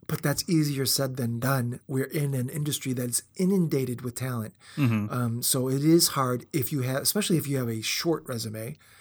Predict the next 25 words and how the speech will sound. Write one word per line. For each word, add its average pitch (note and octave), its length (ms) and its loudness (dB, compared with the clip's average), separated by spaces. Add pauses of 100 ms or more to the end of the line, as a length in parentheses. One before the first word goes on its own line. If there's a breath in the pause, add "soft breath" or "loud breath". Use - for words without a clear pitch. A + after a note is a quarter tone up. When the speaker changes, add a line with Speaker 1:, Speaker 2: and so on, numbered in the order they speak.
(380 loud breath)
Speaker 1:
to - 100 -2
just - 500 2
s-, - 80 -16 (280)
pick E3+ 200 4
up E3+ 240 4
and C3+ 140 -4
go C3+ 160 0
to C3+ 260 -4
another B2+ 280 -2
place, C3+ 420 -2 (640 soft breath)
um, A#2 360 -4 (320)
and, A#2+ 440 0 (180)
uh, B2 240 -4 (640)
work C#3+ 300 2
in C3 100 0
a, B2 120 -2 (140)
in C3 100 -4
a B2 40 -6
more A#2+ 240 -2
healthy A#2+ 300 -2
situ-, - 400 -4
uh, B2 100 -4
condition A#2+ 400 -4
for A#2 140 -6
yourself. A2+ 420 -6